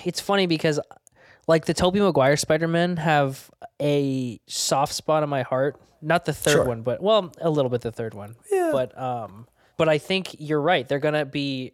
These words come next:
Speaker 1: relying solely on rewatchability, which is, I
Speaker 2: Which
Speaker 1: mean, they have the property to do that. My God.
Speaker 2: Yeah.
Speaker 1: Like <laughs>
Speaker 2: And maybe Morbius isn't, like, a good example of what this deal was for. I feel like this deal probably was for the,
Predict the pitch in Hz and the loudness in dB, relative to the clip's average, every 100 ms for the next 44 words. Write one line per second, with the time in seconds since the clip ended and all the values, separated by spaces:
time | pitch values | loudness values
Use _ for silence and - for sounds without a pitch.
0 | - 143 143 143 143 135 - 151 147 151 | -8 -6 -2 -2 -4 -6 -6 -4 -2 -2
1 | 143 139 127 135 139 127 - - 131 131 | -2 -4 -4 -4 -2 0 -2 -2 -2 -2
2 | 98 123 _ - 160 160 - 170 143 - | -4 -16 _ -8 -4 -2 0 0 0 4
3 | 185 180 170 220 233 226 208 175 - 185 | 4 6 4 4 4 4 4 0 2 4
4 | 214 190 175 147 139 175 147 104 - - | 4 2 -2 -4 0 2 2 -2 -8 -14
5 | - 151 147 156 123 113 247 95 147 135 | -4 0 2 2 2 2 4 4 4 2
6 | 131 151 147 160 185 190 156 123 117 113 | 0 4 6 6 4 4 6 6 6 6
7 | 101 98 98 82 85 80 85 80 - 71 | 4 2 2 2 0 0 0 0 0 -2
8 | - 76 80 73 69 - - 76 65 - | 0 -2 -2 -2 -2 -4 -2 -2 0 0
9 | - - 69 87 - 110 90 82 - 82 | 0 0 2 0 0 0 0 -2 -2 -2
10 | 78 - 67 82 71 71 - 80 82 80 | -2 0 0 0 -2 -2 -2 -2 -2 -2
11 | 82 76 | -2 -4